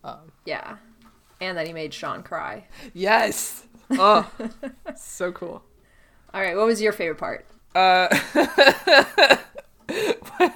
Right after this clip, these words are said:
Speaker 1: he, when he told that story about why everyone likes the, the Tobias actor the best, and he's like, "I don't know, man, I'm just a bird." <laughs>
Speaker 2: That was fantastic.
Speaker 1: Words to live by.
Speaker 2: Yeah,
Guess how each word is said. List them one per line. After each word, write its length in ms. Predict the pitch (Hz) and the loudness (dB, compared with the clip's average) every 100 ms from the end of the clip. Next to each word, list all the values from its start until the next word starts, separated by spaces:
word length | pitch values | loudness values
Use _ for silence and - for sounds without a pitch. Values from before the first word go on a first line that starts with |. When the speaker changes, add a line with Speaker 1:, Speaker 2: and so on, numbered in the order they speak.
| - | -4
Speaker 1:
he, 360 | 262 - - _ - - 440 453 330 | -6 -6 -16 _ -20 -10 -4 -2 -2
when 160 | 330 330 | -2 -4
he 60 | |
told 280 | - - 294 | -4 2 4
that 180 | 302 240 | 4 0
story 380 | - 240 202 220 | -6 -4 0 2
about 200 | 208 185 | 2 2
why 180 | 185 185 | 0 -2
everyone 420 | 185 196 196 175 | -2 -4 -2 -2
likes 240 | 175 180 | -4 -4
the, 280 | - 240 185 - _ | -6 -6 -6 -8 _
the 120 | 220 | -4
Tobias 680 | 226 233 196 180 - 226 - | -2 -4 -2 -4 -2 -6 -4
actor 460 | - - _ 175 180 | -4 -4 _ -8 -2
the 100 | - | -2
best, 320 | 170 180 - | 0 -4 -2
and 80 | 196 | -6
he's 120 | 226 214 | -4 -2
like, 160 | 214 | 4
"I 160 | 226 359 | 10 10
don't 120 | 240 | 10
know, 140 | 208 | 6
man, 260 | 208 233 285 | 4 4 6
I'm 120 | 359 | 4
just 200 | 349 - | 0 -4
a 40 | 208 | -6
bird." 500 | - 175 202 440 - 349 - - | -2 0 2 2 -2 -6 -12 -12
<laughs> 100 | 226 - - 247 - - - - - - - - | -12 -12 -10 -10 -10 -16 -16 -16 -20 -20 -20 -2
Speaker 2:
That 220 | 220 196 | 0 2
was 200 | 190 190 | 0 -4
fantastic. 960 | 190 170 196 135 - - 202 - - - | -6 -8 -6 -6 -6 -10 -10 -12 -20 -18
Speaker 1:
Words 340 | 208 196 190 - | -4 -2 -2 -4
to 80 | 196 | -6
live 320 | 175 170 170 | -2 -4 -4
by. 420 | 151 151 151 202 - - _ _ _ | -10 -8 -8 -10 -14 -20 _ _ _
Speaker 2:
Yeah, 380 | - 180 156 156 | -8 -4 -2 -4